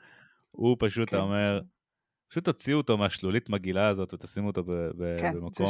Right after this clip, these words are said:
Speaker 2: שלולית, זה
Speaker 1: שהוא
Speaker 2: קקי
Speaker 1: יכול,
Speaker 2: בשלג.
Speaker 1: אה, שהוא יכול לשחות ב-, בחופשי. אמ, יש לך עוד דברים שאתה רוצה להגיד? יש עוד שלוש סדרות הלילה שיכולות להיגמר,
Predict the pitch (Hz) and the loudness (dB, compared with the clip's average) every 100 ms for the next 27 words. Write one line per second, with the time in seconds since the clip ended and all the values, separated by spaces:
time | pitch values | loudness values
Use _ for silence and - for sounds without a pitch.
0 | 196 190 196 214 _ _ - 185 - 95 | 2 2 0 -4 _ _ -16 -8 0 2
1 | 92 98 95 95 92 90 87 87 87 90 | 2 2 2 2 2 0 0 -2 -6 -8
2 | 90 _ _ - 92 113 110 - 107 104 | -12 _ _ -8 -6 -4 -6 -2 -2 -2
3 | - 95 90 87 85 85 85 95 - - | -4 -4 -2 -2 -4 -6 -8 -12 -18 -20
4 | _ _ _ - - 85 85 85 87 - | _ _ _ -12 -4 -2 -2 -2 -4 -6
5 | 95 - 107 - _ _ - - - - | -6 2 0 0 _ _ -20 -20 -20 -20
6 | _ _ _ - 101 101 104 104 101 101 | _ _ _ -2 2 4 4 6 6 6
7 | 98 98 - _ _ _ _ 107 120 143 | 4 0 -6 _ _ _ _ -2 2 6
8 | 143 135 139 151 - 120 123 120 127 123 | 6 6 4 4 2 2 4 2 4 2
9 | 139 117 123 117 110 113 107 98 104 104 | 4 6 6 6 4 4 4 4 6 4
10 | 101 98 92 90 90 87 87 87 87 87 | 2 2 2 2 0 0 -2 -2 -4 -4
11 | 98 98 107 95 92 101 90 | -2 0 0 -2 0 0 -2